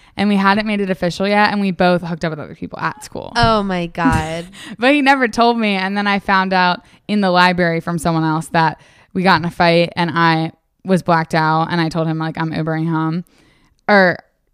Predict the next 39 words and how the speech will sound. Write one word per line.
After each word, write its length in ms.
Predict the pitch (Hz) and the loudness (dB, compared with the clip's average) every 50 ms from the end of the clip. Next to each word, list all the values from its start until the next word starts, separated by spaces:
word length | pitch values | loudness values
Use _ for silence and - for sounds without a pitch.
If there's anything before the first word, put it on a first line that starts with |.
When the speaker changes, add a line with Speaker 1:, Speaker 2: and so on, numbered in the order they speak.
| _ _ - | _ _ -2
Speaker 1:
yeah, 280 | - 190 156 107 67 | 0 0 0 0 -2
whatever. 400 | - - 170 156 160 - - 156 | -4 -4 -4 -4 -6 -8 -8 -8
So 160 | 180 - 202 | -2 2 4
I 240 | 190 180 175 165 - - _ _ _ _ _ _ _ _ _ _ - | 6 6 4 2 -2 -6 _ _ _ _ _ _ _ _ _ _ -2
blacked 280 | 202 190 180 175 - 185 | 0 2 2 2 2 2
out, 200 | 170 170 165 165 | 4 4 2 2
went 160 | 175 175 170 | -2 -4 -4
home, 240 | 175 180 170 170 165 | -2 -2 0 0 0
and 120 | 160 160 165 | -2 -4 -4
then 160 | 165 165 165 | -6 -6 -8
he, 500 | 175 175 175 180 165 165 165 165 160 - - - | -8 -8 -6 -6 -6 -6 -6 -8 -10 -10 -8 -6
another 340 | - 180 175 165 160 165 160 | -4 -2 -2 -2 -2 -2 -4
girl 160 | 160 160 165 | -4 -4 -6
sucked 240 | - - 165 160 - | -6 -8 -8 -6 -4
his 160 | 175 165 160 | -6 -4 -4
dick 340 | - 165 156 156 156 - - - | -4 -6 -6 -6 -8 -14 -14 -10
in 140 | 175 170 165 | -6 -6 -4
the 60 | 156 | -4
bathroom 340 | 151 151 - 160 - 165 160 | -4 -4 -4 -6 -6 -10 -12
of 60 | 156 | -12
the 40 | 160 | -10
frat 240 | - - - - - | -8 -10 -10 -10 -10
house. 480 | - - - - 202 - - - - - _ _ _ _ - | -14 -14 -14 -16 -18 -20 -20 -20 -20 -20 _ _ _ _ -10
Speaker 2:
Oh, 680 | 220 233 277 320 359 320 247 202 190 185 180 180 175 185 - - - - - 247 | -6 -4 -2 -2 0 0 0 0 -2 -2 -4 -6 -8 -10 -14 -18 -20 -20 -16 -14
wow, 100 | 220 202 | -12 -12
that's 220 | 190 196 - - | -12 -12 -12 -12
romantic. 540 | 202 180 175 170 170 170 - 202 196 202 208 | -12 -10 -10 -12 -12 -12 -12 -10 -10 -8 -4
Speaker 1:
And 80 | 185 185 | -4 -2
I 80 | 190 | -2
found 200 | 170 180 175 175 | -2 -2 -2 -2
out 100 | 170 - - | -4 -4 -4
while 160 | 165 165 160 | -2 -2 -2
we 80 | 160 156 | -4 -6
were 120 | 160 165 | -8 -6
dating 440 | 165 170 160 165 165 165 165 170 170 | -6 -6 -6 -6 -6 -6 -6 -6 -6
later 240 | 175 185 175 175 175 | -6 -6 -6 -4 -4
on, 480 | 165 160 160 160 165 170 190 196 190 - | -4 -2 -2 -4 -4 -6 -10 -10 -6 -4
but 180 | 196 185 208 | -4 -4 -4
Speaker 2:
Yeah. 420 | 202 190 180 175 175 175 175 180 | -6 -10 -10 -12 -14 -14 -14 -14